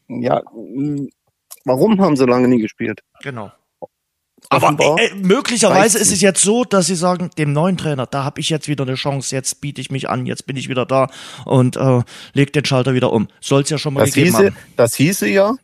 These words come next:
Speaker 1: sie haben dem alten Trainer in den Hintern getreten.
Speaker 2: Keine Ahnung. Keine Ahnung. Ich möcht's ihnen nicht unterstellen, um Gottes Willen.
Speaker 1: Das, ich wollte grad sagen, das will ich nicht hoffen.
Speaker 2: Hm.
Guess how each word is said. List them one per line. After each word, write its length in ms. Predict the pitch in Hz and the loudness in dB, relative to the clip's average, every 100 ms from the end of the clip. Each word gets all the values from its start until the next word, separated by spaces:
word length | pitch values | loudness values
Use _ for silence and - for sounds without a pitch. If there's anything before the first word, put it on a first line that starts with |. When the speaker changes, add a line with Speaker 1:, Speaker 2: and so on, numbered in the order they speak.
| _ _ | _ _
Speaker 1:
sie 180 | - 117 | 0 2
haben 180 | 123 151 | 2 2
dem 180 | 135 | 2
alten 340 | - 131 196 165 | 2 0 0 0
Trainer 320 | 151 156 151 | 2 2 2
in 60 | 135 | 2
den 40 | |
Hintern 280 | 151 143 120 | 2 2 2
getreten. 480 | 110 104 95 - 87 _ - | 0 0 0 -4 -12 _ -16
Speaker 2:
Keine 260 | - 87 92 | -12 -10 -8
Ahnung. 300 | 117 135 110 _ - - _ _ _ _ _ _ _ | -6 -8 -10 _ -20 -20 _ _ _ _ _ _ _
Keine 540 | - - 165 143 160 143 | -6 -2 0 2 0 0
Ahnung. 260 | 147 143 - | -2 -2 -2
Ich 140 | 139 | 2
möcht's 280 | 147 170 - | 2 2 0
ihnen 80 | 151 | 0
nicht 140 | 160 | 2
unterstellen, 420 | 170 160 - 175 143 | 0 0 0 0 0
um 80 | 117 | -2
Gottes 320 | 135 147 147 | -4 -4 -2
Willen. 160 | 147 | 2
Speaker 1:
Das, 240 | 110 117 - | 2 2 -2
ich 280 | 92 110 - | -4 -2 2
wollte 160 | 127 | 2
grad 160 | 160 135 | 0 0
sagen, 220 | 156 135 | 0 2
das 160 | 117 - | 0 0
will 120 | 127 | -2
ich 120 | 123 | -2
nicht 140 | 123 117 | -2 0
hoffen. 280 | 107 - | -2 -4
Speaker 2:
Hm. 240 | - 107 | -10 -12